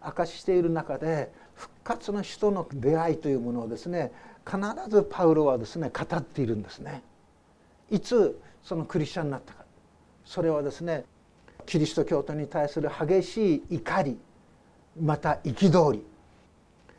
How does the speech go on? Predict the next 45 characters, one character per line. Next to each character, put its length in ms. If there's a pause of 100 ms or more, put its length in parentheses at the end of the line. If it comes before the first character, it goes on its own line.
(180)
彼 220
の 160
で 80
す 120
ね、 120
怒 280
り 120
や 80
憤 460
り 100
は 140
で 80
す 80
ね、 240 (280)
た 140
だ 100
単 220
に 100
心 320
の 140
内 180
に 140
と 140
ど 80
ま 160
ら 120
ず、 360 (240)
実 280 (100)
際 120
に 80
そ 160
れ 120
を 140
行 360
動 140
に 140
移 200
し 120
て 120
い 40
る 60
ん 100
で 80
す 100
ね。 240